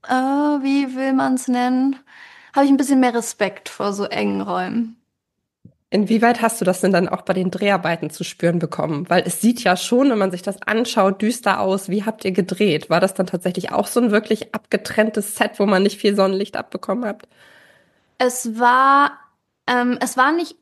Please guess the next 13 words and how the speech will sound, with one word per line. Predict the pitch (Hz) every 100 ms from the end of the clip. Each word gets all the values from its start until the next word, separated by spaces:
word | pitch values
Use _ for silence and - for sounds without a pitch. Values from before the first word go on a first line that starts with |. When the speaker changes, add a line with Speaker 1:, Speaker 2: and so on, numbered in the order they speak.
| -
Speaker 1:
eng, | 226 254 359 -
aber | 240 240 247
es | 240 - 226
war | 240 240 240 220
sehr | 233 233
dunkel. | - 226 220 214 214
Wir | 208
haben | 208
in | 202 214
einer | 214
großen | 214 240 - 226
Halle | 208 214 220
gedreht | - - 240 277 - -